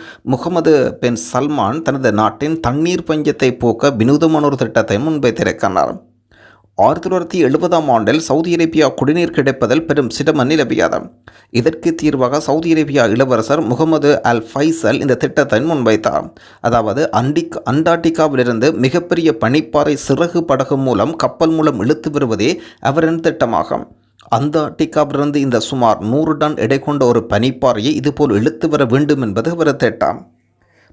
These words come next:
பிளாஸ்டிக் மற்றும் பாய்மரத் துணி மூலம் அதை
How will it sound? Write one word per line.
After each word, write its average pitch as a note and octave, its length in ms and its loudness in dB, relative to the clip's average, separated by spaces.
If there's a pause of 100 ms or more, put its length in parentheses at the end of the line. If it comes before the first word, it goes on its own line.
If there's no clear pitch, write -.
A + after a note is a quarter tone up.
பிளாஸ்டிக் - 580 -2
மற்றும் A#2+ 500 -2
பாய்மரத் D#3 460 0
துணி C#3 240 0
மூலம் C3 360 2
அதை A#2 260 0